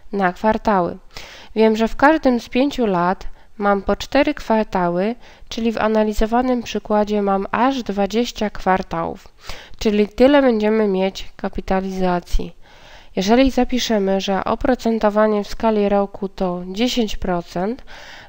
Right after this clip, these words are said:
już mamy wszystko, co jest nam potrzebne do, e, podejścia do tego zadania. Jeżeli wybierzemy odpowiedni wzór,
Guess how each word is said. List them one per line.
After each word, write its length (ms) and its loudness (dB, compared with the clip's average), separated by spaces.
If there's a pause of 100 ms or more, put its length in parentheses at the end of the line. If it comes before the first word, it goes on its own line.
już 220 -2
mamy 360 2
wszystko, 600 0
co 160 -4
jest 180 0
nam 200 0
potrzebne 680 0
do, 360 0 (440)
e, 520 0
podejścia 580 -2
do 120 -4
tego 240 -4
zadania. 520 -4 (500)
Jeżeli 360 2
wybierzemy 560 2
odpowiedni 560 0
wzór, 440 -4